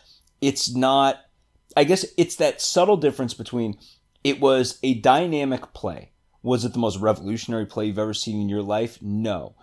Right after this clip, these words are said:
But it was a dynamic play with multiple facets, the kind of thing we're not used to seeing in our offense. And to watch a play like that and watch it work like that, you go like,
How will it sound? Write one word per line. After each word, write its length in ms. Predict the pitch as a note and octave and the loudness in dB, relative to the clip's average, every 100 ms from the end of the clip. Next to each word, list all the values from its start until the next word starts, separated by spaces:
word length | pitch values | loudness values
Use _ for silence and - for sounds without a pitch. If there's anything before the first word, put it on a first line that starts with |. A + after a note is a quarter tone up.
| _ _ | _ _
But 100 | B2 | -4
it 40 | C3+ | -2
was 120 | B2+ | -4
a 60 | |
dynamic 680 | A#2 B2 C3 C3+ D3 F3 F3+ | 0 2 2 0 0 -2 -4
play 240 | - C3 | -4 -2
with 240 | B2+ A#2 G2+ | 0 -2 -2
multiple 540 | A2 A#2 C3+ - C3+ | -2 -2 -4 -8 -12
facets, 720 | - A2 G2+ - F#2 - - _ _ _ | -4 -2 -2 -4 -10 -12 -16 _ _ _
the 180 | A2 G#2+ | -6 -6
kind 420 | - A2 C3 D3 | -6 -10 -6 -4
of 100 | C3+ | -6
thing 500 | - B2 A2+ G#2+ F2+ | -6 -4 -4 -6 -10
we're 340 | F#2+ A2+ C#3 C#3+ | -4 0 0 0
not 360 | A#2 A2 G2+ | -2 -4 -6
used 360 | G2 G2+ G2 - | -8 -8 -8 -10
to 80 | F#2 | -12
seeing 580 | - - G#2 G2+ F#2+ E2+ | -12 -6 -2 -2 -4 -8
in 200 | - G2 | -8 -6
our 380 | E2 F2 E2+ D#2 - | -6 -4 -4 -4 -4
offense. 680 | E2+ - E2+ - - - _ _ _ | -4 -4 -10 -18 -20 -20 _ _ _
And 180 | - A#2 | -2 0
to 80 | A2 | 4
watch 280 | B2 B2+ A2 | 6 6 4
a 40 | |
play 240 | - F3+ | 0 2
like 280 | D#3 A2+ G#2+ | 4 2 -2
that 240 | A2 A2 - | -2 -2 -2
and 160 | G#2 | -4
watch 200 | G2+ G#2+ | -2 -2
it 140 | - D#2 | -4 -6
work 320 | G#2+ D3 - | -2 -2 -4
like 280 | F#2+ F#2 - | -8 -8 -6
that, 260 | F#2 F#2+ | -4 -4
you 140 | F2+ G#2+ | -6 -4
go 220 | A2 A2 | 0 0
like, 320 | A2 A2 - | 0 -4 -8